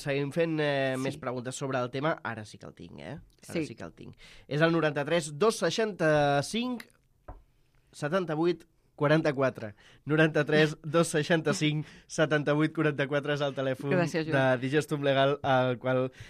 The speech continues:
Speaker 1: eh, podeu posar-vos en contacte si teniu dubtes com els que tenien les oients que ens trucaven. Deixa'm fer-te una darrera pregunta.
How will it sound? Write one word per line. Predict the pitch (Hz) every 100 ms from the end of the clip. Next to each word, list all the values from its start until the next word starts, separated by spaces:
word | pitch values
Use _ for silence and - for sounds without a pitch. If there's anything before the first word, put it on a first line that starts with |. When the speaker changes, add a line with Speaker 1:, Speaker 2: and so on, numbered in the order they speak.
| -
Speaker 1:
eh, | - 139
podeu | 135 151 147
posar-vos | 151 156 147 147
en | 147
contacte | 139 143 139 156
si | 147 151 139
teniu | 143 143 143
dubtes | 135 135 - 151 - - -
com | 135 131
els | 127 127 131 127 -
que | - 131
tenien | 127 127 131
les | 135 131
oients | 131 127
que | -
ens | 135 131 120
trucaven. | - 131 131 127 120 - - - - - _
Deixa'm | 151 190 226
fer-te | 254 233
una | 214 180 165 160
darrera | 156 156 151 165 160 151 147 143
pregunta. | 147 147 143 135 127 120